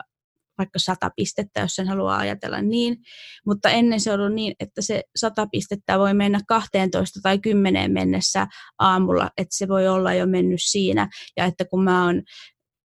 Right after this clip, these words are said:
en mä tiedä, jos mä en osaa vaikka silloin aamulla saa järjestettyä astianpesukonetta omasta mielestäni täydellisesti, niin sit se, siihen saattaa mennä se yhdeksänkymmentä pistettä siihen tuskailuun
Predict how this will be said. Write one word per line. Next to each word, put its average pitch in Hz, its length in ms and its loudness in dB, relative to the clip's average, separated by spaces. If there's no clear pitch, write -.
en 240 60 4
mä 220 120 4
tiedä, 202 300 2
jos 214 220 0
mä 214 120 2
en 220 60 -2
osaa 220 240 0
vaikka 208 260 -2
silloin 202 280 0
aamulla 190 480 2
saa 196 360 0
järjestettyä 190 720 0
astianpesukonetta 185 1120 -4
omasta 190 380 -2
mielestäni - 580 -4
täydellisesti, 196 840 -4
niin 190 100 2
sit 190 140 -4
se, 196 220 -2
siihen 202 320 2
saattaa 196 340 0
mennä 196 160 2
se - 160 -2
yhdeksänkymmentä 202 580 -2
pistettä 185 400 -8
siihen 185 320 0
tuskailuun 185 760 0